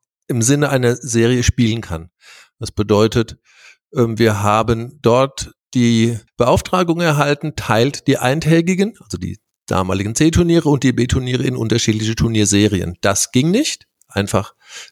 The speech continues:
bedingt durch die uns zur Verfügung stehende Technik. Die Plattform G T A Online hat es nicht abbilden können. Das sieht jetzt anders aus. Wir konnten jetzt umsetzen, was quasi vor drei Jahren schon beschlossen wurde und dann aber auch zu einem Zeitpunkt, wo wir in zweitausendneunzehn mit über sechzig Turnieren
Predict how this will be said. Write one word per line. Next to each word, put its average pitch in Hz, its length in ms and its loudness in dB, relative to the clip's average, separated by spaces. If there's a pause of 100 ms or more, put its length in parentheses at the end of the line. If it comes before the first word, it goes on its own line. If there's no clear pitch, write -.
bedingt 120 300 0
durch 117 100 2
die 113 200 2
uns 135 180 -2
zur 113 100 2
Verfügung 120 460 0
stehende 104 460 0 (180)
Technik. 165 420 -2
Die 131 300 0 (160)
Plattform 113 480 0
G 104 140 2
T 107 140 0
A 101 40 0
Online 113 340 0 (380)
hat - 180 -4
es - 140 -2
nicht 104 220 -6
abbilden 113 540 -2
können. 92 440 -2 (480)
Das 139 160 0
sieht 156 160 0
jetzt - 180 0
anders 175 300 0
aus. 262 360 0
Wir 143 60 0
konnten 135 380 -4
jetzt 165 260 0
umsetzen, 165 480 -2
was 143 140 2
quasi 123 280 0
vor 107 200 0
drei 101 260 0
Jahren 110 380 -2
schon 120 260 -2 (380)
beschlossen 127 560 2
wurde 185 260 4
und 139 220 -4
dann 123 180 0
aber 139 300 2
auch 123 180 0
zu - 120 -4
einem 120 160 -4
Zeitpunkt, 123 600 0
wo 120 100 4
wir 123 120 2
in 120 120 -6
zweitausendneunzehn 117 960 -2
mit 113 160 -4
über 120 220 0
sechzig 110 600 -2
Turnieren 104 480 -2